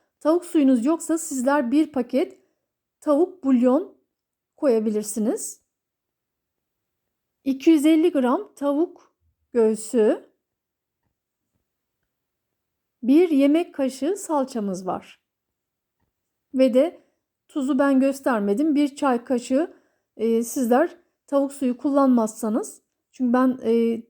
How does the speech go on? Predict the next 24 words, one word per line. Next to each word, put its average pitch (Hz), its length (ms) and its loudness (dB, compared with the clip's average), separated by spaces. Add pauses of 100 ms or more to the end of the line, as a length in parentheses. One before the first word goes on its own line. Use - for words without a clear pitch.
(100)
tavuğun 254 340 0
suyunu 247 520 0
kaynatırken 254 680 0
zaten 220 480 -2
tuz - 280 -8
koymuştum. 277 680 -2
Tuzlu 247 360 -2
idi. 226 420 -2 (480)
Sizler 269 460 0
bir 277 120 0
çay 254 280 -2
kaşığı 226 360 -4
da 370 240 -2 (800)
tuz - 280 -8
koyabilirsiniz. 240 800 0
Öncelikle 320 680 0
soğanı 302 640 0 (360)
tabii 226 260 -4
ki 294 160 -6
doğradım. 262 520 2
Doğrama 262 360 2
aşamalarını 247 520 -2
sizlere 233 420 -2
göstermedim. 302 720 -2